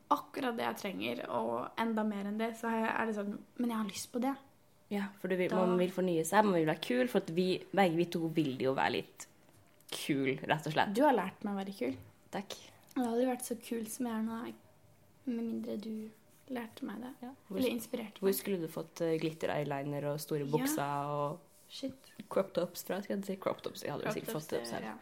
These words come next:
Speaker 2: Men det, det er liksom den outfiten
Speaker 1: Hadde
Speaker 2: der, da.
Speaker 1: nok. Ja.
Speaker 2: Og
Speaker 1: That's you. That's only
Speaker 2: Ja.
Speaker 1: you,
Speaker 2: Hettegenserne
Speaker 1: faktisk.
Speaker 2: og sånn.
Speaker 1: Mm.
Speaker 2: Det er sant, ass. Men, ehm,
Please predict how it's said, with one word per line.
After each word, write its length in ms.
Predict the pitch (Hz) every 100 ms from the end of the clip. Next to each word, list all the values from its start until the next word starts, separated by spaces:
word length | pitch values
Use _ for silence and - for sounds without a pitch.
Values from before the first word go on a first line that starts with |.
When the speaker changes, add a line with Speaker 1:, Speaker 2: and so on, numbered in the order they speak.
| - -
Speaker 2:
Men 80 | 165 156
det, 100 | 160
det 100 | 165
er 40 | 165
liksom 140 | 160
den 140 | 160 147
outfiten 300 | 139 - -
Speaker 1:
Hadde 140 | 147
Speaker 2:
der, 140 | 143 180
da. 80 |
Speaker 1:
nok. 80 | 202 - - - 226
Ja. 100 | - - - - - - -
Speaker 2:
Og 400 | 175 170 170 170
Speaker 1:
That's 220 | 294 -
you. 220 | 254 277 233 247
That's 220 | 247 254
only 240 | 226 220 220
Speaker 2:
Ja. 100 | 208
Speaker 1:
you, 160 | 254 262 - -
Speaker 2:
Hettegenserne 420 | 180 160 151 131
Speaker 1:
faktisk. 300 | 139 143 160
Speaker 2:
og 0 |
sånn. 180 | 175 196 - 269
Speaker 1:
Mm. 240 | 247 233 - - - _ _ -
Speaker 2:
Det 80 | 180
er 40 |
sant, 240 | 226 269
ass. 220 | 220 - -
Men, 320 | 202 202 196
ehm, 760 | 196 190 185 185 185 185 185